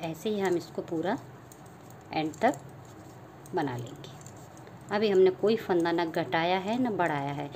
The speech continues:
पूरी सिलाई को joint करने के बाद में ऐसे ही बनाई हुई है। तो एक सिलाई ये complete हो चुकी है। आप देखिएगा इसकी right side में है हम।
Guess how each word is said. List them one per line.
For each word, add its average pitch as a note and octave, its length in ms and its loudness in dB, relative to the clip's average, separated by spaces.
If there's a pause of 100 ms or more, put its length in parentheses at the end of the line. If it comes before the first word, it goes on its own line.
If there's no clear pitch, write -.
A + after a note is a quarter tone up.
(300)
पूरी A3+ 240 4
सिलाई E3+ 340 2
को E3+ 180 0
joint D#3+ 320 0
करने E3 300 4
के D#3+ 160 -4
बाद D3+ 280 -4
में G3 140 2
ऐसे D#3+ 360 -2
ही G3 120 2
बनाई D3+ 340 0
हुई D#3 180 0
है। B3 160 2 (1300)
तो F#3 80 4
एक F3+ 320 2
सिलाई F3+ 300 0
ये G3 220 4 (320)
complete E3 380 0
हो G3 80 -2
चुकी G#3 280 -4
है। A#3+ 160 0 (2250)
आप D3+ 120 -4
देखिएगा B2 500 -10 (360)
इसकी - 240 -4
right C#3+ 240 -2
side G3 340 -2
में A3 160 0
है A3+ 180 -2
हम। C#4 160 2